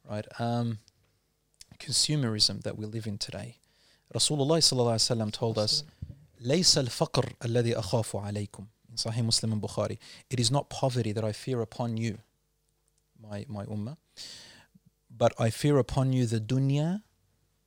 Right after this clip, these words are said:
the world and its materialism, that it, that you start to compete for it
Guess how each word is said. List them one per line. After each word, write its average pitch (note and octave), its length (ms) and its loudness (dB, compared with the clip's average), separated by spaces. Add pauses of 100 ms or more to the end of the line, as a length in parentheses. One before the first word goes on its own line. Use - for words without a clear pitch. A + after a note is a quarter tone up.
(100)
the A#2 80 -20
world B2 600 2
and B2 160 2
its - 180 0
materialism, C3+ 760 0 (1400)
that B2+ 320 6 (160)
it, B2+ 220 0 (600)
that B2+ 240 2
you B2 100 2
start C#3+ 420 4
to A#2+ 100 2
compete - 540 -2
for G#2+ 320 -2
it - 120 -10